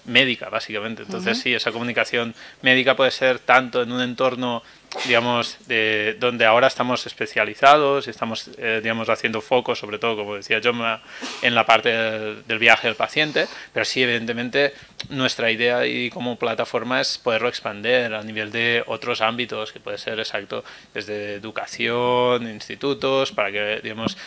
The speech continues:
Speaker 1: claro, como más pronto empecemos a introducir la parte digital en educación sanitaria, pues mucho mejor. Y si es, esa parte puede ser a través de institutos o puede ser a través de programas, perfecto, es decir, sí, sí.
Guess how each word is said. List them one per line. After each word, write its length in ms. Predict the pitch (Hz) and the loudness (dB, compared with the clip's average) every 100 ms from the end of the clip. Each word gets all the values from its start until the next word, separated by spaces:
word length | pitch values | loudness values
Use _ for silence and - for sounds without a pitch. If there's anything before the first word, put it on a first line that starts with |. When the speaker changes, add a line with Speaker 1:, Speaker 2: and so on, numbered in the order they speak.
| - | 0
Speaker 1:
claro, 260 | 131 131 - | 4 4 4
como 220 | 127 123 | -2 4
más 240 | 131 139 | 4 4
pronto 340 | - 143 143 143 | 2 -2 0 0
empecemos 680 | 139 131 143 139 123 - - - - | 0 -6 -4 -4 -4 -8 -16 -20 -2
a 280 | 127 120 113 | 4 4 4
introducir 720 | 120 120 117 - 135 135 117 - - - - | -2 -4 -4 -2 2 4 2 -4 -20 -20 -4
la 180 | 117 117 | 0 6
parte 300 | 127 123 131 | 6 6 2
digital 680 | 127 135 117 135 131 123 113 | 0 -2 4 8 8 6 4
en 360 | 117 110 113 - | -2 -2 -4 -6
educación 640 | 120 120 117 - 127 123 | -6 -2 -2 -2 -2 -2
sanitaria, 540 | - 123 120 131 147 147 | 0 0 4 4 4 0
pues 160 | 117 | -2
mucho 280 | 123 123 120 | -6 -6 -6
mejor. 480 | 101 - 127 123 - - | -6 0 2 2 -2 -10
Y 80 | |
si 200 | - 113 | -6 0
es, 260 | 110 113 - | 0 0 -2
esa 440 | 120 113 - - 110 | -4 -4 -4 0 4
parte 380 | 120 120 117 | 4 4 -2
puede 220 | - 117 110 | 0 0 2
ser 180 | 120 | 0
a 60 | 113 | 2
través 220 | 113 110 | 0 -2
de 80 | 110 | -6
institutos 540 | 104 117 143 143 120 | -10 -8 -6 -4 -4
o 80 | 110 | -6
puede 140 | 117 107 | -8 -6
ser 160 | 117 | -4
a 60 | 110 | 0
través 240 | 113 107 | 0 -2
de 80 | 107 | -4
programas, 680 | 104 - 113 117 143 - - - - - | -8 -2 2 2 2 -4 -10 -20 -10 -2
perfecto, 500 | 107 - 107 107 113 | 0 2 0 -2 -8
es 100 | - | -8
decir, 280 | 107 120 - | -10 -10 -10
sí, 220 | - - 110 | -16 -12 -10
sí. 200 | 117 | -10